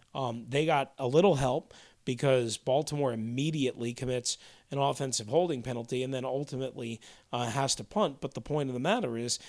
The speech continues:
you can't do these type of things and consistently think that you're gonna get away with it. You can't do that. They also had a blocked punt, did the Redskins, late in the game.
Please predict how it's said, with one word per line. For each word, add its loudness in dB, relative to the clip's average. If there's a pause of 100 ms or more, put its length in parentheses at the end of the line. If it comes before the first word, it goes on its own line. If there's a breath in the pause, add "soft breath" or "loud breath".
(220 loud breath)
you -6
can't -2
do 2
these -2
type -2
of -8
things 0
and -6
consistently -2 (460 loud breath)
think 0
that -2
you're -2
gonna -4
get -4
away -2
with -8
it. -16 (1000)
You -10
can't 0
do 0
that. -12 (420 loud breath)
They 2
also 6
had 2
a -2
blocked -2 (120)
punt, -2 (200)
did 2
the 2
Redskins, 0 (240 loud breath)
late 0
in -8
the 0
game. 0